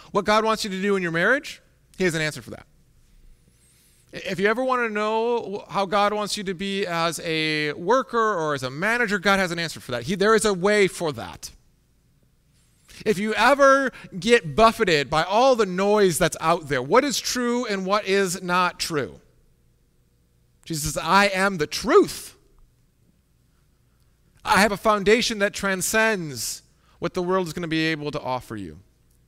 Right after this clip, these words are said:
And I am the life. And I want you to have it to the full. I want you to experience it in its fullness. I am the way, the truth, and the life." The thing is, those, those three things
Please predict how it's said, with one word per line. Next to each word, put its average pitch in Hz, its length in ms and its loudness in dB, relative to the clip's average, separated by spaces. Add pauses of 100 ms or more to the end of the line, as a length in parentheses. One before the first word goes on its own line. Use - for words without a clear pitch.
(760)
And 185 420 -4
I 170 160 2
am 175 420 -6
the 139 80 -4
life. 117 540 -10 (2500)
And 160 160 -6
I 147 160 -4
want 151 260 -6
you 147 80 -10
to 131 60 -4
have 120 220 -8
it 110 80 -14
to - 80 -18
the 104 80 -18
full. - 380 -20 (1400)
I 165 80 -8
want 190 180 -4
you 185 60 -10
to 214 40 -6
experience 185 520 -6
it 160 200 -8
in 208 440 -2 (240)
its 196 580 -2 (240)
fullness. 147 720 -6
I 180 180 2
am 190 140 0
the 175 80 -2
way, 233 400 8
the 185 80 0
truth, 208 380 -2
and 180 100 -10
the 185 60 -4
life." 170 280 2 (380)
The 190 180 -10
thing 294 220 4
is, 240 180 2
those, 220 240 2
those 226 260 2
three 233 280 -2
things 226 560 -2